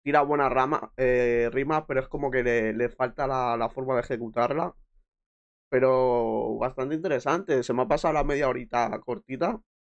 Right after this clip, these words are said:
Y, y vamos a por la última batalla de, del evento, creo que solo hubo una más. Así que a ver qué tal, ¿no? Pero muy, muy, muy interesante, ¿eh?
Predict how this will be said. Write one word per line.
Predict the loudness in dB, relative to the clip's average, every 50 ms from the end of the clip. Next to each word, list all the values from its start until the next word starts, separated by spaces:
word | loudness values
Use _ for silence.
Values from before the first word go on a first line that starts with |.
| _ _ _ _ _ _ _ _ _ _ _ _ _ _ -6
Y, | -4 -4 -2 -2 -2
y | 0 -2 -2
vamos | -2 -2 -2 -4 -4 -4
a | -4 -2
por | 0 0
la | 0 0
última | -2 -4 -4 -2 0
batalla | 0 0 0 0 0 0 0
de, | 0 0 0 0 0 0 0
del | 0 0 0
evento, | 0 0 0 -2 -4 -4 -4 -4 -2 -2 -4
creo | -4 -6 -4
que | -2 -2
solo | -2 0 0 0 2
hubo | 2 2 0 0
una | 0 -2 -2
más. | 0 0 -2 -2 -4 -6 -12 _ _ _ _ _ _ _ _ _ _ _ _ _ _ _ _ -2
Así | -2 -2 -2 -6 -8 -8 -8 -8 -8 -8
que | _ -2 -2 0 0 -2 -2 -4 -4 -6 -8 -12 _ _ _ _ _ -16
a | -10 -8
ver | -6 -6 -6
qué | -6 -6
tal, | -4 -4 -4 -4 -4 -6
¿no? | -6 -6 -8 -8 -12 _ _ _ -20 -8 -6
Pero | -4 -2 0 2 2 2
muy, | 0 -2 -4 -4
muy, | -4 -4 -4 -4
muy | -4 -6 -6
interesante, | -6 -6 -4 -4 -4 -4 -4 -6 -6 -6 -4 -4 -4 -2 -4
¿eh? | -4